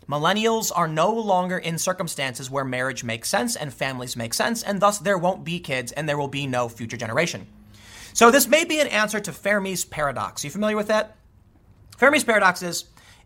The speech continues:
uh, essentially, I'll, I'll give you the, the crappy version. If the universe is so big, Mathematically, there should be intelligent life. Why haven't we found it? And there's a lot of proposals. Perhaps intelligent life destroys itself. Or perhaps,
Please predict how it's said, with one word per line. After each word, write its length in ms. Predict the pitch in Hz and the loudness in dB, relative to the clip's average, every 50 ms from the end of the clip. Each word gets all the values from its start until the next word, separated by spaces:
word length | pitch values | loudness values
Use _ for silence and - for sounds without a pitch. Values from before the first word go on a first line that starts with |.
| _ _ | _ _
uh, 200 | 165 170 156 147 | 6 6 6 4
essentially, 440 | 170 - 240 214 208 - 165 147 147 | 4 2 2 2 2 -2 -4 -4 -2
I'll, 120 | 147 156 151 | -2 -2 0
I'll 80 | 151 165 | -2 -2
give 160 | 151 175 165 | -2 -4 -4
you 40 | 156 | -2
the, 160 | 151 139 117 - - - | -4 -6 -6 -10 -14 -16
the 80 | 135 | -14
crappy 300 | 117 - 165 147 - 147 | -4 -2 -2 -2 -2 -2
version. 340 | 131 139 131 117 131 117 117 - - - - | -6 -6 -6 -6 -6 -10 -10 -10 -14 -12 -2
If 160 | - 208 202 208 | 0 0 0 0
the 60 | 240 | 0
universe 360 | 285 294 285 254 247 226 190 | 0 2 4 4 4 2 2
is 80 | 185 175 | -2 -2
so 220 | - - 190 180 | 0 2 2 2
big, 360 | 143 147 151 156 160 160 156 - _ _ _ - | 0 -2 -2 -2 -4 -6 -12 -18 _ _ _ -4
Mathematically, 560 | 165 160 - - 170 175 175 175 175 180 170 | -4 -4 -2 0 0 0 0 0 -2 -4 -2
there 160 | 147 156 156 | -2 -2 -2
should 200 | 151 - 170 147 | -2 -4 -6 -6
be 80 | 139 151 | -6 -6
intelligent 480 | 143 127 151 135 127 123 - 117 117 | -6 -6 -6 -6 -6 -6 -8 -8 2
life. 280 | 117 175 220 220 214 - | 4 4 4 4 0 0
Why 140 | 151 147 156 | 2 2 2
haven't 160 | 156 139 127 | 2 -2 -6
we 80 | 127 | -12
found 280 | 135 - 165 151 143 117 | -6 -4 -4 -4 -4 -6
it? 100 | 98 - _ _ _ _ - - - - | -8 -12 _ _ _ _ -20 -20 -20 -6
And 100 | - 180 | -2 0
there's 80 | 196 185 | 0 2
a 60 | 196 | 4
lot 180 | 190 196 214 226 | 6 6 6 6
of 100 | 214 214 | 4 0
proposals. 540 | - 185 - 208 226 226 165 147 117 117 - | -4 -4 -2 0 0 0 -2 -4 -8 -8 -10
Perhaps 460 | - 135 135 143 147 143 - - - - - - _ _ _ - | -10 -4 -2 -2 -2 0 -4 -8 -10 -12 -18 -20 _ _ _ -8
intelligent 360 | 156 180 175 175 156 160 147 | 0 2 4 4 4 2 2
life 160 | 143 143 147 | 0 0 0
destroys 340 | 147 135 - - 156 151 139 | -2 -8 -6 -4 -4 -4 -4
itself. 420 | 131 - - 113 90 - - - _ - _ - - - - - - - - | -6 -8 -8 -8 -8 -8 -12 -18 _ -20 _ -20 -20 -20 -20 -20 -20 -16 2
Or 120 | - 214 208 | 6 6 6
perhaps, 640 | 208 226 214 285 285 - - - - - - - | 6 6 4 4 4 4 0 -4 -6 -6 -6 -8